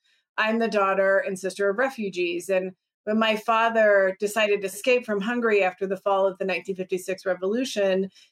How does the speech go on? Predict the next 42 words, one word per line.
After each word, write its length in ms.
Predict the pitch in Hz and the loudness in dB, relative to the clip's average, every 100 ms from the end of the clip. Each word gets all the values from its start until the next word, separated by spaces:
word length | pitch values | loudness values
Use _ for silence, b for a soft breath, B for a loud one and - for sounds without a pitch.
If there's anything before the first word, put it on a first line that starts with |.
| _ | _
he 140 | 202 | -2
walked 480 | 220 220 208 208 - - | 2 4 2 -2 -12 -6
my 160 | 196 196 | -2 -2
three 260 | 202 226 | -2 0
eldest 340 | 208 202 202 190 | 2 2 0 -4
sisters 460 | 202 - 208 196 | -8 -4 0 0
across 380 | 196 196 185 185 | 0 -2 -4 -4
a 60 | 196 | -2
minefield. 680 | 208 220 208 220 208 202 196 | 0 0 -2 0 2 2 2
They 140 | 190 | 0
arrived 340 | 180 180 175 | 2 0 0
to 140 | - 180 | -4 -2
a 20 | |
refugee 540 | 175 175 190 185 247 | -2 -2 -6 -4 -4
camp. 400 | 240 208 190 185 - b b b b _ | -2 -2 -2 -4 -8 b b b b _
And 320 | 226 226 226 | -2 0 0
President 500 | 202 240 233 262 247 | 0 0 2 0 0
Eisenhower, 680 | 208 214 214 233 208 202 196 | 0 -2 0 -2 0 2 2
less 240 | 196 190 - | 2 -2 -4
than 140 | 196 | -8
two 160 | 190 214 | -4 -2
months 280 | 202 190 | -2 -2
into 180 | 196 196 | -4 -2
their 140 | 185 185 | 0 -2
stay 260 | - 202 | 0 0
in 80 | 196 | 0
the 60 | 190 | 0
refugee 540 | 185 - 196 220 233 | -2 -2 -8 -6 -6
camp, 400 | 226 202 190 185 | -4 -2 -2 -6
sent 260 | - 208 208 | -4 -2 2
Air 140 | 208 | 0
Force 280 | 202 196 - | 2 -2 0
One 360 | 208 196 190 | 0 2 0
to 120 | 190 190 | -4 -4
bring 200 | 202 196 | -4 -2
twenty-one 460 | 202 196 180 180 | -4 -2 -2 -2
Hungarian 420 | 180 190 190 185 | -4 -2 0 2
refugees 680 | 185 185 196 185 180 175 175 - | 0 -2 -6 -2 0 2 -2 -10
to 120 | 185 | -10
the 120 | 190 | -2
U 120 | 190 | 2
S 400 | 190 180 - - | 2 0 -6 -18